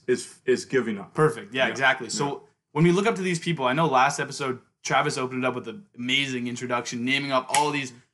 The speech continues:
Speaker 2: amazing names that, that we hear. Kevin Hart, uh, what was another, some other ones you
Speaker 1: Michael
Speaker 2: mentioned?
Speaker 1: Jordan, Mike Tyson, Muhammad Ali,
Speaker 2: Any-
Speaker 1: Oprah Winfrey,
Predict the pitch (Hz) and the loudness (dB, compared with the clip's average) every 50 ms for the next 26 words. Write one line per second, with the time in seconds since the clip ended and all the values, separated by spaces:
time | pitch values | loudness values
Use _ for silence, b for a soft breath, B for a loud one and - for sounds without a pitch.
0 | _ - - - 147 160 170 170 175 175 165 151 156 151 151 156 170 170 160 139 | _ -10 -4 0 2 4 6 8 8 6 6 4 2 2 2 4 4 4 4 2
1 | 127 120 127 131 131 123 135 139 139 131 120 151 151 143 120 113 - - 139 131 | 0 0 0 0 0 2 0 0 -2 -2 0 2 2 2 2 0 0 0 0 0
2 | 135 131 127 139 131 127 117 104 - _ _ _ _ _ _ - 117 113 110 110 | 0 0 4 4 4 4 2 -2 -6 _ _ _ _ _ _ -4 -2 0 0 0
3 | 110 120 123 117 117 113 120 110 - 120 113 113 117 117 113 113 110 123 147 151 | 0 -2 -2 -2 -4 -8 -10 -10 -8 -6 -4 -2 -2 -2 -2 -2 0 2 2 2
4 | 151 165 156 - - 139 156 160 160 156 156 151 135 123 120 127 131 135 131 127 | 2 2 0 -2 0 2 2 6 6 6 6 6 4 2 2 2 2 2 0 0
5 | - - - 139 131 135 131 123 - 131 123 117 117 117 135 135 139 131 135 131 | -2 -4 0 4 4 4 4 2 -2 -2 -2 -2 0 2 4 4 4 2 0 -2
6 | 127 123 123 123 127 127 131 135 135 160 160 151 151 175 165 160 - 156 156 151 | 0 0 0 0 -2 -2 0 2 2 2 2 4 4 4 4 4 2 2 2 2
7 | 175 175 170 165 156 - - 151 147 135 120 | 2 -2 -2 -4 -6 -8 -8 -6 -4 -4 -4